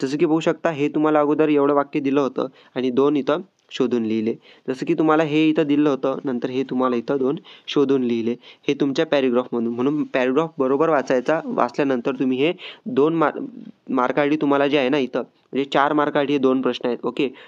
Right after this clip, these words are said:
चार मार्क्ससाठी हे दोन प्रश्न आहेत, एका एकाला दोन दोन मार्क्स आहे, सोप्या पद्धतीने तुम्ही ते सोडवू शकता. ठीक आहे,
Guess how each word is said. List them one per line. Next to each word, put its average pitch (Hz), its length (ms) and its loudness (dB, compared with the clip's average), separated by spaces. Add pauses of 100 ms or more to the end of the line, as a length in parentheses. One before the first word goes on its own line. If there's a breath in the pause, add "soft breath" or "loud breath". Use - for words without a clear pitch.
(120)
चार 143 220 2
मार्क्ससाठी 139 440 0
हे 147 60 -2
दोन 135 200 2
प्रश्न 127 280 -2
आहेत, 113 140 -4
एका 131 220 -2
एकाला 139 240 0
दोन 123 260 0
दोन 143 140 2
मार्क्स 127 300 0
आहे, 143 100 0 (320 loud breath)
सोप्या 151 220 2
पद्धतीने 143 460 0
तुम्ही 127 240 -2
ते 160 160 -2 (300)
सोडवू 143 340 0
शकता. - 380 -8
ठीक 156 300 -2
आहे, 160 100 2